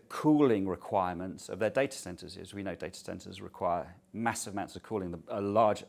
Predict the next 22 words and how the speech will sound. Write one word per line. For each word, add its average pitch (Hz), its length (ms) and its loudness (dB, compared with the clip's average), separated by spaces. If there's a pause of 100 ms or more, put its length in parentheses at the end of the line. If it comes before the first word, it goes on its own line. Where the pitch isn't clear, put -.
(140)
part 98 200 -8
of - 60 -20
the - 60 -20
cost - 300 -10
of 92 80 -10
a - 20 -10
data 98 240 -6
center 85 320 -12
is 87 120 -14
in, 90 220 -10
is 90 140 -14
in 95 120 -8
cooling. 95 400 -8 (840)
So - 120 0
they, 127 140 6
they 120 240 6
modeled 113 640 4 (520)
the - 80 -6
patterns 104 720 -2 (100)
of 92 160 -4
their, 98 440 2
of, 95 240 -10